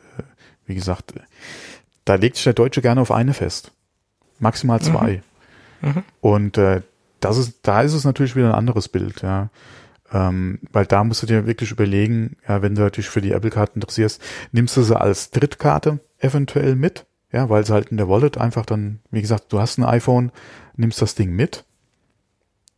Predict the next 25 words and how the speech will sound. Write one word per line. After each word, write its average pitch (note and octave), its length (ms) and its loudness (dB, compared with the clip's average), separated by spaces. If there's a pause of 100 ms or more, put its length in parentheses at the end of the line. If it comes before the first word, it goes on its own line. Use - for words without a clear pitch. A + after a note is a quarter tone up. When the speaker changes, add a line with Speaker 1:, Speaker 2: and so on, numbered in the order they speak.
(420)
Speaker 1:
ähm, A2+ 420 4
als - 320 -4 (400)
zweite, - 360 -4
Drittkarte, C3+ 540 0
je A2 120 0
nachdem, B2+ 500 0 (640)
ähm, A#2+ 460 4 (200)
oder B2 280 4
willst B2 160 -4
du B2+ 60 -4
die A#2 100 0
wirklich B2+ 260 0
als A2+ 140 2
einzelne A2 380 0
Karte B2 280 0
nutzen B2+ 360 -2
und A2+ 100 -2
dann A2+ 140 -2
musst A#2 160 -6
du B2 40 -4
dir A#2 140 2
halt A2+ 180 0
wirklich - 300 -6
bewusst A#2 460 -4
sein, B2 360 2